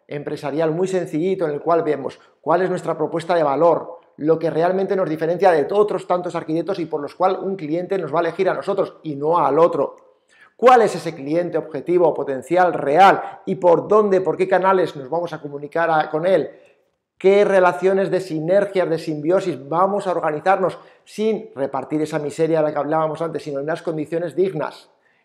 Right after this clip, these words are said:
Y vamos a ver qué estructura de costes y beneficios tenemos. Y todo eso lo podemos hacer nosotros o acompañados, pero hay que formarse un poquito, porque esto no cae del cielo por ciencia infusa.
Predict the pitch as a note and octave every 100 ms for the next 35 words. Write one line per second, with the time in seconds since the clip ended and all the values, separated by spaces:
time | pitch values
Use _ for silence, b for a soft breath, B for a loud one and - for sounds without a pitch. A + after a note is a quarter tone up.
0 | _ E3 D#3 F#3 F3+ D#3 F3+ G3 - D3+
1 | D#3+ D3 E3 D#3 C3+ B2+ F3 D#3+ D3+ D3
2 | C#3 E3 D#3+ D#3 C#3+ E3+ D3 - B _
3 | F#3+ E3 E3+ F#3+ G#3 G3+ - D3+ F#3 G3
4 | C#3 G3+ G3 - - _ - C3+ C3 G3
5 | G3+ G3 F3 E3 D#3+ D3+ E3 G#3 E3+ -
6 | D#3+ F3 F#3 C#3 C3 D#3 E3+ F#3 D#3 C#3+
7 | F#3 C#3 B2+ B2 F#3 E3+ F3+ - b b
8 | b D#3 D#3+ D#3+ D#3+ E3+ E3+ D3+ D3+ E3
9 | E3 D#3+ D#3 G#3+ D3 -